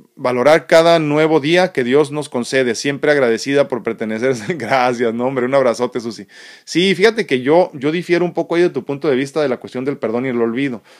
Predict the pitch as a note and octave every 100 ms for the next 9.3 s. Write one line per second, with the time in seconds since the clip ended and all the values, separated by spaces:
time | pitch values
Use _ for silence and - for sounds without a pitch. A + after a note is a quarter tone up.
0 | - _ G2+ C#3 C#3 E3 D#3+ F3+ D#3 C3
1 | A#2 B2+ D3+ D#3+ D#3+ C3 A#2 C3+ C#3 C3+
2 | C3 C3+ C3 A#2+ B2 C#3+ A#2 A2 G#2 -
3 | G#2+ G#2+ G#2 G#2+ F#3 F3+ C3 A#2 G#2+ F#2+
4 | G#2 - G#2+ A#2 C#3+ C#3 B2 A#2 C#3+ D3+
5 | - - _ - A#2 A#2 - A#2+ B2+ C3
6 | C3+ A#2+ A#2+ C3 C#3 C3 A2+ G#2+ A#2+ B2
7 | A#2 A#2+ - G#2 G#2 G2+ G2 A#2+ B2+ -
8 | D#3+ F#3 C#3 A2 A2+ E3 - A#2 A2 G2
9 | A2+ D#3+